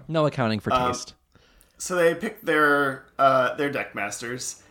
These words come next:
Speaker 2: and Nesbit is suddenly like, "All right, just to make this duel more interesting, we'll be battling above a sea of radioactive waste."
Speaker 1: Yeah.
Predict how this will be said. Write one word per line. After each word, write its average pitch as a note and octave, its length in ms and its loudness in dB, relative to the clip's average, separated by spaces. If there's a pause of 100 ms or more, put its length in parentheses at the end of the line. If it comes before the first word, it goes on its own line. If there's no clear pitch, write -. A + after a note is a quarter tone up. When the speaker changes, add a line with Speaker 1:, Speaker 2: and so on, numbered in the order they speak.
(120)
Speaker 2:
and C3+ 140 -6
Nesbit C#3+ 340 -2
is C3 100 -4
suddenly C#3+ 280 -2
like, B2+ 300 0 (280)
"All C#4 160 6
right, C#3+ 260 6 (440)
just A#3 300 0
to F3+ 80 -4
make F#3 200 -2
this C#3 220 -4
duel F#3+ 320 -2
more D3+ 280 2
interesting, C3 800 -6
we'll D3 140 -4
be D3+ 160 -2
battling D#3 440 2
above D#3 300 -2
a B2+ 80 -8
sea G3 320 -6
of B2+ 220 -8
radioactive C#3+ 720 0
waste." D3+ 540 -4 (380)
Speaker 1:
Yeah. A#4 140 8